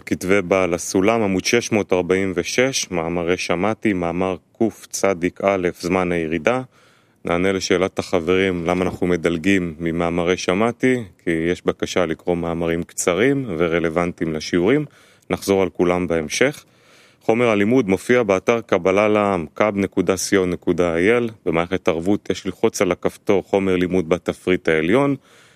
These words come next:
ניתן לשאול שאלות גם באתר קבלה לעם. שאלות נבחרות הקשורות לחומר הנלמד יישאלו במהלך השיעור.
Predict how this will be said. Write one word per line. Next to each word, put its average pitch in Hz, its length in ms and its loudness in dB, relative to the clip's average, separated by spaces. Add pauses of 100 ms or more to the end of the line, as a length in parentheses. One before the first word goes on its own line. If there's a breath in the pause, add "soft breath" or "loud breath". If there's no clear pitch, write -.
(140 soft breath)
ניתן 117 200 2
לשאול 113 200 0
שאלות 98 400 0
גם 110 260 2
באתר 98 340 0
קבלה 82 460 0
לעם. 113 440 0
שאלות 90 400 -2
נבחרות 95 400 0
הקשורות 92 480 0
לחומר 92 440 0
הנלמד 85 520 0 (560 soft breath)
יישאלו 107 380 2
במהלך 90 480 0
השיעור. 71 500 -2